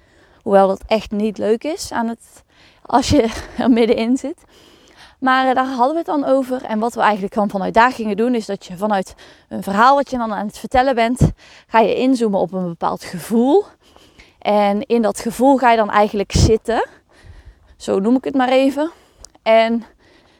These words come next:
ehm, het is eigenlijk een soort verhaaltje. En dan ga je in een soort trance om terug te kijken van, "Goh, waar is dat nou heel erg, ehm,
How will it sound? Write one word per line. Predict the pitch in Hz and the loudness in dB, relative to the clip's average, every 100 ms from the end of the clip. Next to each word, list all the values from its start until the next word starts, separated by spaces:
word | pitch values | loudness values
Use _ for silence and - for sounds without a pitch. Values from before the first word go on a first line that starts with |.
| _ _ _ | _ _ _
ehm, | - 208 208 208 208 | -4 2 2 2 -2
het | - _ _ _ _ _ - | -8 _ _ _ _ _ -10
is | 247 | -4
eigenlijk | 247 | -2
een | 277 | -2
soort | - 240 - 247 - - | 2 0 0 -12 -14 -16
verhaaltje. | - 208 190 208 233 - 269 | -8 -6 2 2 2 -2 -6
En | 247 _ - - | -6 _ -20 -14
dan | 220 | -8
ga | 220 | -2
je | 220 202 | -2 -2
in | |
een | 190 | -6
soort | - 196 170 - - _ _ | -6 -6 -6 -12 -20 _ _
trance | - 294 277 302 339 - | -2 4 6 4 0 -2
om | 247 | -4
terug | 254 269 - | -2 -4 -6
te | 262 | -6
kijken | 233 226 214 | -4 -4 -4
van, | 226 | -8
"Goh, | 202 262 240 | -2 2 2
waar | 226 226 | 2 -2
is | - 240 | -2 -2
dat | 208 202 | -4 -4
nou | 208 196 190 - - - | -2 -4 -6 -14 -20 -10
heel | - 220 208 | 2 4 4
erg, | 185 196 190 | 2 -2 -8
ehm, | - 196 180 185 185 | -10 -8 -6 -6 -6